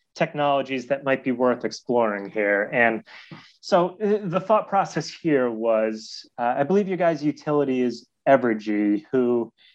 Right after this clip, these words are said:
has pretty good utility rebates available if you live in Kansas. Um, so they're only available in Missouri right now, but based on our, we, we've had some discussions with them lately.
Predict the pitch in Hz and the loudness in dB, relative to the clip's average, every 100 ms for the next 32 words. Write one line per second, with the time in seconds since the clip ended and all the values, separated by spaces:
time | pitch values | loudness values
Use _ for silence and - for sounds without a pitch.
0 | _ - 139 135 131 123 - _ _ - | _ -4 0 0 -2 -8 -20 _ _ -6
1 | - 208 208 170 - 165 160 151 123 135 | 0 2 0 -2 -2 0 2 0 -2 -4
2 | 123 - 151 147 131 123 131 131 127 - | -2 0 2 2 0 0 0 2 0 -4
3 | 110 120 123 127 135 131 127 _ _ _ | -4 0 0 2 2 2 0 _ _ _
4 | _ _ _ - 160 - 147 139 135 127 | _ _ _ 0 0 2 0 2 0 -4
5 | 123 139 143 143 160 160 - - - - | -2 0 0 0 -2 -4 -16 -20 -12 -2
6 | 120 113 110 107 104 - - - 135 123 | 0 0 -2 -4 -10 -14 -12 0 0 0
7 | 143 165 180 165 151 151 143 139 131 127 | 0 0 0 0 0 0 0 -2 -4 -8
8 | 127 135 120 139 139 139 135 139 131 131 | -8 -10 -2 0 2 0 -2 -2 -2 0
9 | 123 - 110 113 - 160 160 165 147 143 | -2 2 2 2 -2 -4 -2 0 0 0
10 | - 190 170 180 190 185 180 135 - 143 | -4 -2 -2 0 0 0 -4 -4 4 4
11 | - 143 147 151 151 151 160 156 147 | 4 -6 0 0 0 -2 0 -2 -2